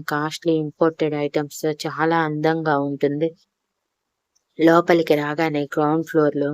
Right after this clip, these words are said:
రెండు సెట్ల సోఫాలు, అక్కడక్కడ టేబుల్స్ వేసి వాటి చుట్టూ చైర్స్ వేసి ఉన్నాయి. కిందనే పెద్దది ఒక కాన్ఫరెన్స్ రూమ్ ఉంటే, ఒకటి ఆఫీస్ రూమ్,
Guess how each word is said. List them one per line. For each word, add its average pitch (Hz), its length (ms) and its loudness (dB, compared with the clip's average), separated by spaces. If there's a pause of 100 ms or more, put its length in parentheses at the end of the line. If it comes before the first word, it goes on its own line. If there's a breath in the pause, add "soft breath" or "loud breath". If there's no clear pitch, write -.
(500 loud breath)
రెండు 175 260 8
సెట్ల 160 360 -2
సోఫాలు, 156 600 0 (480)
అక్కడక్కడ 165 540 0 (120)
టేబుల్స్ 156 500 2
వేసి 151 400 0
వాటి 151 340 -2
చుట్టూ 156 380 2
చైర్స్ 156 400 4
వేసి 151 300 4
ఉన్నాయి. 143 440 0 (800)
కిందనే 180 480 4
పెద్దది 156 420 0
ఒక 147 260 -2
కాన్ఫరెన్స్ 147 640 -2
రూమ్ 147 220 0
ఉంటే, 139 320 -2 (440 loud breath)
ఒకటి 165 320 2 (120)
ఆఫీస్ 151 440 -2
రూమ్, 135 200 -4